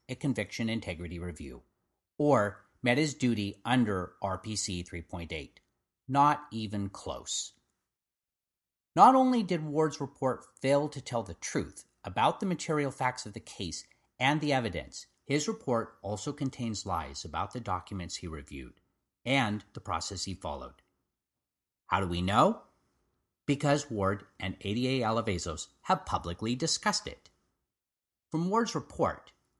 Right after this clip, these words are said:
quote, "The conviction review process included the thorough examination and evaluation of police reports, photographic evidence, forensic laboratory reports,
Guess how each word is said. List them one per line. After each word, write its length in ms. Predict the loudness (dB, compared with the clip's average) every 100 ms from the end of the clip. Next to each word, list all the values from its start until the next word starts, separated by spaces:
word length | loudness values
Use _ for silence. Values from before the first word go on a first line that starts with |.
| _ _ _ _ _ _ 0
quote, 400 | 2 2 -6 -20 _ _ _ -2
"The 80 |
conviction 640 | 2 4 4 0 2 2 2 0
review 360 | 0 2 0
process 580 | 2 2 2 0 -6 -6 -2
included 680 | -2 2 2 4 2 -4 -16 _
the 140 | -6
thorough 420 | -2 2 4 4 2
examination 960 | -2 2 2 4 2 0 -4 -6 -8 -12 -8
and 220 | -2 0
evaluation 800 | 4 2 4 2 2 -2 -6 -6 _
of 340 | -6 -6 -8 -16 _ _ _
police 360 | -4 -2 -2 -2
reports, 580 | 0 4 4 2 -8 -12 _
photographic 640 | 4 4 6 4 4 2 0
evidence, 600 | 0 0 -4 -4 -6 -8 _ -4
forensic 580 | 0 4 4 2 0 2
laboratory 460 | 4 2 0 0
reports, 680 | 2 -4 -4 -4 -4 -6